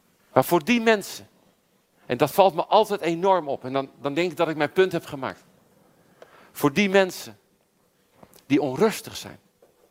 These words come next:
motorische onrust vertonen, zien we eigenlijk in de zorg dat we steeds meer dingen eraf halen.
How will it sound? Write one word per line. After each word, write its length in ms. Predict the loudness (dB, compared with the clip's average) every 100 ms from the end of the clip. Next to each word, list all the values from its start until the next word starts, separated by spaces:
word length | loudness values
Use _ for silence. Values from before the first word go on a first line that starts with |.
| _ _ _ -4
motorische 560 | -4 0 0 0 0
onrust 320 | -4 -6 -8 -10
vertonen, 440 | -10 -8 -8 -12 _ _
zien 340 | -12 -6 -2 0
we 60 |
eigenlijk 440 | 2 4 2 0 -8
in 100 | -8
de 100 | -8
zorg 480 | -4 -2 -2 -6 -12 _ _ -20 -4
dat 180 | -4 -2
we 80 |
steeds 360 | -6 0 0 -2
meer 140 | -8
dingen 300 | -4 -4 -6 -12 _ -6
eraf 500 | -6 -6 -6 -6 -6
halen. 340 | -12 -14 -18